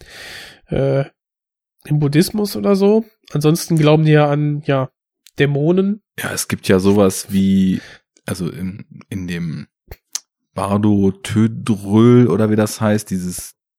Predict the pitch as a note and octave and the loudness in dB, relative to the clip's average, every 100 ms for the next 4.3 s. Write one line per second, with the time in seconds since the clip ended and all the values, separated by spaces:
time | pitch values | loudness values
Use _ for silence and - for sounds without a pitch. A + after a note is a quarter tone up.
0 | _ _ - - F#2+ G2 G#2 - G2+ - | _ _ -14 -10 0 0 -2 -10 -10 -8
1 | G2+ A2+ A2 G2 G#2 A#2+ - - _ _ | -6 -2 -2 -2 -4 -8 -10 -20 _ _
2 | _ _ _ _ _ _ _ _ _ _ | _ _ _ _ _ _ _ _ _ _
3 | F2+ F2+ F#2 F#2+ F2+ F#2+ G2 F#2+ - F#2 | -2 0 2 0 -2 -4 -4 -4 -2 0
4 | F#2 F#2 F2+ | 0 0 -2